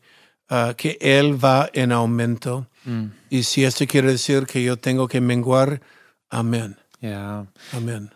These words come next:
Speaker 2: Y, y lo que me encanta con cerrar este episodio es que uno podría pensar, "Tengo que ser más disciplinado", y pensar de que es un, modificar tus comportamientos, mejores hábitos, mejores,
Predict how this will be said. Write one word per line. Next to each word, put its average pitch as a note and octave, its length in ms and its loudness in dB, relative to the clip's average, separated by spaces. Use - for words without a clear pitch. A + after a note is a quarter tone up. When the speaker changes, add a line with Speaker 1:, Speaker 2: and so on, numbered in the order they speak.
Speaker 2:
Y, E3 100 2
y F3 280 -4
lo D3+ 100 4
que D#3 100 0
me C#3+ 120 4
encanta E3 400 2
con B2+ 500 0
cerrar C3 640 0
este - 180 -2
episodio A#2 580 0
es A2 160 -2
que G#2+ 260 -2
uno D#3+ 260 6
podría C#3 300 6
pensar, B2+ 420 2
"Tengo C#3 180 0
que B2+ 80 -4
ser C3+ 140 0
más C3 200 2
disciplinado", A#2 680 -2
y B2 260 0
pensar B2+ 420 2
de B2 120 2
que B2 120 -2
es A#2+ 140 -4
un, B2 580 -4
modificar A#2+ 720 2
tus A#2+ 160 -12
comportamientos, B2+ 880 -2
mejores A2+ 440 0
hábitos, C3+ 520 2
mejores, A2+ 680 -2